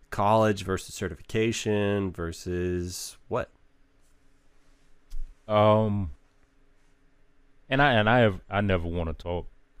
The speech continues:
Speaker 2: uh, anybody out of college.
Speaker 1: Oh, no, no, for
Speaker 2: Um,
Speaker 1: sure.
Speaker 2: I mean, I, I mean,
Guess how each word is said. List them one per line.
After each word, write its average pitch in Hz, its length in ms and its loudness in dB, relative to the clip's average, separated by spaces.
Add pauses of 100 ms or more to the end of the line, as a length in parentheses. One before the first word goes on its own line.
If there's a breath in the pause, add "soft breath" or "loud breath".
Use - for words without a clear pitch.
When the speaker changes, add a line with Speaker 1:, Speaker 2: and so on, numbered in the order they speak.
(140)
Speaker 2:
uh, 85 240 -2
anybody 80 580 -2
out 82 180 -2
of 85 140 -4
college. 87 400 -4 (260)
Speaker 1:
Oh, 214 180 2
no, 170 160 -2
no, 131 200 0
for 78 100 -6
Speaker 2:
Um, 76 40 -6
Speaker 1:
sure. - 260 -10 (1500)
Speaker 2:
I 92 140 -4
mean, 87 140 0
I, 90 180 2
I 87 40 -6
mean, 80 380 -6